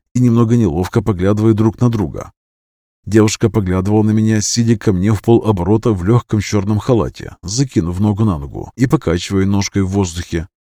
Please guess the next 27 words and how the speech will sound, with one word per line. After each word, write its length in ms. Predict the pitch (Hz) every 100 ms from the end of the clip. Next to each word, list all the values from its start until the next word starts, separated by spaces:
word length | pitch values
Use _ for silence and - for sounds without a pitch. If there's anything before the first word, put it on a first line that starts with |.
| _ _ _ _ _ _ -
"Ладно, 500 | 165 156 104 92 90 -
чего 320 | - 220 233
тянуть 340 | 175 139 151
кота 340 | - 151 160 160
за..." — 520 | 131 151 147 143 120 -
донесся 460 | 101 113 123 139 -
до 120 | 101
меня 220 | 104 110
ее 200 | 117 107
вздох. 460 | 110 92 80 64 - _ _
"Иди 220 | 202 190
в 60 | 196
спальню, 500 | - 131 117 110 101
раздевайся, 760 | 147 175 143 117 117 110 110 -
я 200 | - 143
сейчас 380 | 180 147 - 175
приду". 440 | - 127 107 107 - _ _ _ _ _ _ _
Так 200 | 120 117
сухо 340 | - 82 85 113
и 80 |
по-деловому 600 | 98 104 110 110 113 117
у 60 | 101
меня 320 | 113 101 98
еще 240 | 101 - 113
никогда 520 | 110 110 127 127 113
не 180 | 95 107
было. 280 | - -